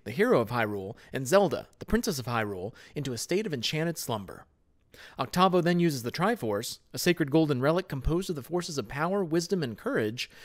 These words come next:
which has the ability to grant the wish of whomever holds it, to upgrade his lute into a golden lute. Octavo also enchants the monsters throughout Hyrule,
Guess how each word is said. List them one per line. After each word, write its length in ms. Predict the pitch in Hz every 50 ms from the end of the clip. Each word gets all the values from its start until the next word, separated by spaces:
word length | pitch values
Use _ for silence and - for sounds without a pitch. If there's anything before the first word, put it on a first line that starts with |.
| - - -
which 140 | - 131 -
has 160 | 143 139 127
the 80 | 131 127
ability 320 | 120 156 175 180 160 147
to 40 | 139
grant 280 | 127 131 151 175 180
the 80 | - 135
wish 200 | 117 160 180 - -
of 80 | -
whomever 400 | - 135 165 175 170 156 127 117
holds 340 | 110 131 170 208 233 175 127
it, 180 | 113 98 92 - - - - - -
to 100 | - -
upgrade 320 | - 170 165 - 196 185 180
his 160 | 175 156 147
lute 220 | 180 208 233 -
into 280 | - - 180 165 196 208
a 40 | 190
golden 420 | 156 135 123 120 113 101 87 78
lute. 240 | 76 76 57 50 50 - _ _ _ _ _ _ _ _ - - - - - - -
Octavo 420 | - - - 175 175 185 170 180
also 300 | 170 170 180 165 - 190
enchants 440 | 180 175 165 - 175 180 196 190 -
the 80 | - 147
monsters 420 | 143 147 170 180 190 - 160 135
throughout 260 | - 139 156 208 226
Hyrule, 500 | 185 135 123 120 113 113 107 104 120 165